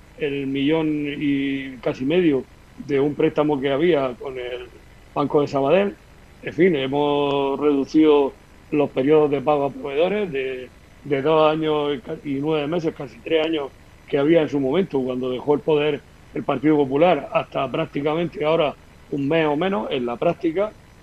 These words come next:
eh, las empresas que trabajan en el ayuntamiento cobran, eh, en un mes o menos.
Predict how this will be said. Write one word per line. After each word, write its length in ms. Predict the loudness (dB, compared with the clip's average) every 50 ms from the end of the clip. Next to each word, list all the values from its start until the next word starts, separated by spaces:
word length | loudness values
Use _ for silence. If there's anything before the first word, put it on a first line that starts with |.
| -16 -10 -6
eh, 160 | -6 -4 -2
las 180 | -2 -2 -2
empresas 300 | -2 -4 -4 -4 -4 -2 -4
que 80 | -4
trabajan 300 | -2 0 -2 -2 0 -2
en 60 | -2 -2
el 60 | -2
ayuntamiento 400 | -2 -2 -2 -4 -2 0 0 0
cobran, 320 | 0 0 -2 -2 -2 -4 -8 -14 -20 -20 -20 -10 -4
eh, 800 | -2 -2 -2 -2 -2 -4 -4 -4 -4 -4 -6 -8 -6 -6 -6 -4
en 80 | -4 -4
un 160 | -2 0 2
mes 160 | 4 4 4
o 100 | 4 2
menos. 320 | 2 2 0 0 0 -2